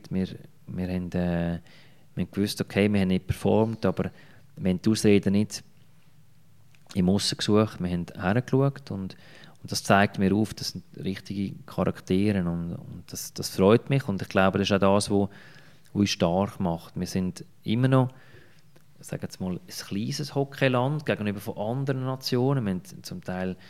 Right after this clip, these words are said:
einiges weniger lizenzierte Spieler, aber wir sind das, äh, wirklich ein, eine verschworene Einheit. Wenn wir an die W M gehen, wir haben immer einen unglaublich guten, ähm, als Mannschaft eine extrem gute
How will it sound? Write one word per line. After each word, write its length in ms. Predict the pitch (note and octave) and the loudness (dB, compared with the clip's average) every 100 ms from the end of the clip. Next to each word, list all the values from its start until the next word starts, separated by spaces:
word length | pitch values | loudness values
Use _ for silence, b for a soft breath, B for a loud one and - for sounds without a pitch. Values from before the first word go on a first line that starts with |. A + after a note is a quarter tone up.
| B - | B -10
einiges 580 | F#2 G2+ A2+ A#2 G#2 F2+ | -6 -4 -4 -6 -8 -2
weniger 420 | G2 C3 C3+ C3 | 0 2 0 -2
lizenzierte 800 | A2 A#2+ B2 A#2+ A#2+ A#2 A2+ - | -2 -6 -4 -6 -4 -4 -4 -6
Spieler, 400 | - B2 C#3 D#3 B B B B B B B B - - - | -2 0 2 -2 B B B B B B B B -20 -20 -20
aber 220 | - F2+ | -8 -2
wir 120 | F#2+ | 0
sind 240 | F#2+ F#2 | 0 -2
das, 200 | E2+ - | -2 -6
äh, 480 | - F2 F2 E2+ E2 D#2+ | -6 -4 -2 -2 -4 -6
wirklich 360 | D#2+ - F#2 | -8 -4 -2
ein, 240 | F2+ E2+ - b b b b b b - - - - - | -2 -4 -8 b b b b b b -20 -20 -20 -18 -14
eine 100 | - | -8
verschworene 600 | - - F#2+ G#2 G2+ E2+ | -6 2 4 4 4 2
Einheit. 640 | F#2+ B2 C3 F2+ D#2+ - | 2 2 0 -2 -4 -6
Wenn 200 | F#2 F2+ | -6 -4
wir 260 | F#2 F#2 - | -2 -2 -4
an 100 | - | -6
die 120 | F2+ | -2
W 160 | F#2 G2+ | 0 2
M 140 | G2+ | 0
gehen, 320 | F#2+ F#2+ F#2+ | 0 0 0
wir 100 | F#2 | -4
haben 180 | E2+ E2+ - - | -4 -6 -12 -8
immer 220 | F#2 F#2 | -4 -2
einen 200 | F2+ - | -4 -4
unglaublich 640 | G2+ G2 F#2+ F2+ F2 - | -4 -2 -2 -2 -4 -8
guten, 400 | - F#2+ - F2+ | -2 -2 -2 -4
ähm, 540 | F2+ F2 E2+ E2 E2 - - - b b b b - | -2 0 -2 -4 -8 -14 -20 -20 b b b b -16
als 200 | - - | -14 -2
Mannschaft 440 | F#2 G#2 G2+ F2+ | 0 0 -2 -4
eine 60 | F#2 | -6
extrem 440 | - - F#2 F#2+ | -8 -4 -2 -2
gute 480 | F#2+ G2 F2+ - F2 | -2 -2 -2 -4 -8